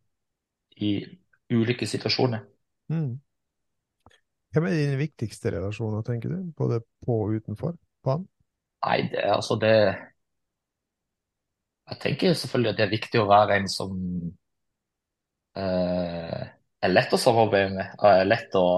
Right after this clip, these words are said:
Speaker 1: fungere sammen med, eh, åpen for, eh, for, eh,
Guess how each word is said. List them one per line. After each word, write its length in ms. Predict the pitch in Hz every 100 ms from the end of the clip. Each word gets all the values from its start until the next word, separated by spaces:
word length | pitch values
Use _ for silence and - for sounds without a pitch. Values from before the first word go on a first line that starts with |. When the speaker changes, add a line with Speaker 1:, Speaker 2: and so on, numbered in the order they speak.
| 87 -
Speaker 1:
fungere 400 | 95 90 131 135
sammen 300 | 117 95 95
med, 240 | 92 -
eh, 300 | 98 90 92 - -
åpen 400 | 101 104 120 110
for, 340 | 101 101 98
eh, 320 | 98 90 92 92 - _ _ _ _ _ _ _
for, 280 | 95 95 95
eh, 300 | 92 87 90